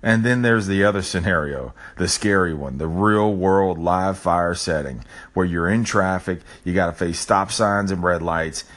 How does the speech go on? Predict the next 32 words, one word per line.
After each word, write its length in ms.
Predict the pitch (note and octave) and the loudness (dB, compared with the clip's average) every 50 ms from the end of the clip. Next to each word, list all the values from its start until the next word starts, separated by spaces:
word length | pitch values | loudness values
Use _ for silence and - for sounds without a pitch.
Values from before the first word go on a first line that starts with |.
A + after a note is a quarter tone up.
| - - | -8 -4
and 160 | F#2+ F#2 F#2+ | -2 0 2
you 120 | F#2+ F#2+ | 2 2
end 160 | F#2 F#2+ G2+ | 2 2 2
up 100 | G2 - | 0 0
on 140 | G#2 G2+ G2 | 0 0 0
a 60 | G2 | 0
hill 380 | F#2 F#2 G2 F#2 E2+ E2+ E2+ E2+ | 0 0 0 0 2 0 0 -2
with 200 | E2 E2 D#2 D#2+ | -2 -4 -4 -4
a 20 | |
row 240 | D2+ D#2 E2+ F2+ G2 | -2 0 0 2 2
of 120 | G2 F#2+ - | 0 -2 0
cars 320 | - G2+ F#2+ F#2+ F#2+ F#2 | 0 2 2 2 0 0
behind 440 | F#2 F2+ F2+ F#2 F2+ F2 E2+ E2 D#2+ | -2 -2 0 0 0 0 -2 -2 -2
you, 100 | D#2+ D#2 | -2 -2
and 140 | D#2+ D#2+ E2 | -2 -4 -4
you, 160 | E2 - - | -6 -6 -8
uh, 100 | E2+ E2 | -10 -10
from 260 | D#2 - - F2+ E2+ | -6 -4 -4 -2 -2
a 40 | D#2 | -2
dead 320 | D2+ C#2+ F#2+ G2 G2+ G2 - | -4 -2 0 0 0 0 -2
stop, 380 | - - G2 E2+ E2+ E2 - | -2 0 0 2 0 0 -2
and 140 | F2+ E2+ E2+ | -4 -4 -4
you 60 | E2 | -2
gotta 200 | D#2+ E2 D#2+ D#2+ | -2 -2 0 0
learn 240 | E2 E2 D#2+ D#2+ D#2+ | 0 0 0 0 0
how 180 | E2 F2+ D#2+ D#2+ | 0 -2 -2 0
to, 200 | E2 D2+ C#2+ - - - - - | -2 -4 -6 -8 -14 -20 -20 -6
how 160 | - F#2 F2 E2+ | -2 0 2 2
to 80 | E2 | 2
go 180 | D#2+ F2 E2+ D#2+ | 0 0 -2 -2
from 240 | - - E2 D#2 D2+ | -2 -4 -4 -4 -4
there 340 | D2+ D2 B1+ B1 - - | -4 -6 -6 -8 -10 -12